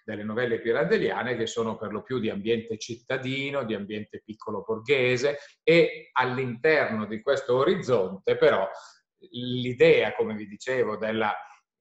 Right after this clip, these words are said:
paradossalità dell'esistenza trova, eh, espressione nei casi più grotteschi, più paradossali,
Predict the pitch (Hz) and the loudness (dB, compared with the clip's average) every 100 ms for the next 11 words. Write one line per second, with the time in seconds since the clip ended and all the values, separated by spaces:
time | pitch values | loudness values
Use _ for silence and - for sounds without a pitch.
0 | - 131 123 120 120 - 117 113 - 135 | -6 0 0 0 -4 -2 -2 -2 2 4
1 | 120 110 107 113 117 185 - 104 113 113 | 4 0 -2 -2 -2 -4 -2 -2 -4 0
2 | 143 135 117 120 113 107 98 - - _ | 0 0 2 2 2 0 -2 -8 -20 _
3 | 110 107 104 101 101 104 110 117 - 170 | -4 -4 -4 -6 -6 -6 -6 -4 0 0
4 | 165 120 104 110 123 139 139 - _ - | 0 -2 2 2 2 2 0 -6 _ -6
5 | 110 107 110 113 104 117 113 123 117 107 | -4 -4 -2 -2 0 0 -2 -2 -2 -6
6 | - 113 107 113 - _ 143 135 139 - | -8 -10 -6 -6 -8 _ 4 6 2 -2
7 | - - 165 135 113 117 110 107 104 104 | -12 -4 -2 -2 -4 -6 -2 -2 -4 -6
8 | - 131 131 131 139 151 | -2 2 6 6 4 2